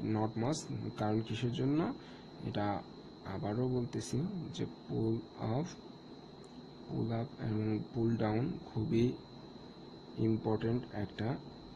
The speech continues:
বিষয় সার্কিটের জন্য, প্র্যাকটিক্যালি সার্কিট তাছাড়া রান হয় না।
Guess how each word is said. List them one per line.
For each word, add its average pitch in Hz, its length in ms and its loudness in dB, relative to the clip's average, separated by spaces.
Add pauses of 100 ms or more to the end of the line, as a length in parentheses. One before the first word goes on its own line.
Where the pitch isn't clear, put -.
(100)
বিষয় 107 560 0
সার্কিটের 101 580 -2
জন্য, 98 320 -2 (360)
প্র্যাকটিক্যালি 117 520 0
সার্কিট 123 520 -2 (1040)
তাছাড়া 98 360 0
রান 95 200 0
হয় 90 200 -4
না। 87 100 -6